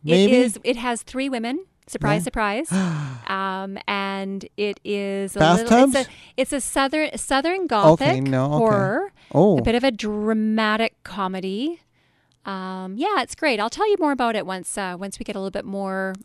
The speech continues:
Speaker 1: Yeah.
Speaker 2: into when we're actually going to start advertising and mounting it. So that's really exciting. And, um, work, work, work, work, busy, busy, uh, graduating son. So that's,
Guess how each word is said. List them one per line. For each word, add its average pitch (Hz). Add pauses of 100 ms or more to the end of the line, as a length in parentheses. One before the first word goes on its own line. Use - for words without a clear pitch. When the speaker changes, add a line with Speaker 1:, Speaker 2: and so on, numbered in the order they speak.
(140)
Speaker 1:
Yeah. 185
Speaker 2:
into 196
when 180
we're 170
actually 185
going 175
to 202
start 175
advertising 180
and 175
mounting 160
it. 269 (460)
So 202
that's 196
really 196
exciting. 190
And, 180
um, 180
work, 208 (460)
work, 214
work, 220
work, 220
busy, 202
busy, 247 (480)
uh, 180
graduating 190
son. 208
So 170
that's, -